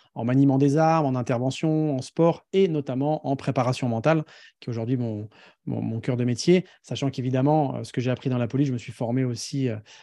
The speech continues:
à chaque année, je dépense des milliers d'euros dans les formations justement pour peaufiner, améliorer, euh, euh, mes connaissances et, et mon art. Et en fait,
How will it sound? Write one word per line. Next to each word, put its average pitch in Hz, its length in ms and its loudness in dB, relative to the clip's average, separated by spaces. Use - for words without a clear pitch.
à - 80 -8
chaque 143 220 0
année, 147 160 6
je 127 60 0
dépense 127 260 -2
des 123 80 2
milliers 139 240 6
d'euros 139 260 4
dans 135 80 2
les 127 100 -2
formations 131 380 -2
justement 160 380 -2
pour - 280 -4
peaufiner, 156 340 -4
améliorer, 131 520 -2
euh, 117 60 -6
euh, 120 120 -4
mes 120 120 -2
connaissances 131 560 -2
et, 117 200 -2
et 113 60 -4
mon 120 200 -2
art. 170 280 0
Et 180 380 6
en 151 100 -2
fait, 214 360 0